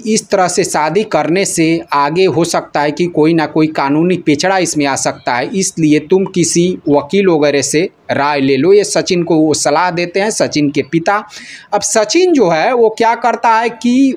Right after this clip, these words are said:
वो जाता है एक महीने के बाद, यानी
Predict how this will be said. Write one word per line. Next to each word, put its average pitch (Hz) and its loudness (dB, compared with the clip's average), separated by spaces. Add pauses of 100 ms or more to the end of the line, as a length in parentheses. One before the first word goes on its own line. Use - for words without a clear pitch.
वो 143 2
जाता 175 0
है 233 0 (200)
एक 294 2
महीने 185 2
के 202 -2
बाद, 208 0
यानी 233 0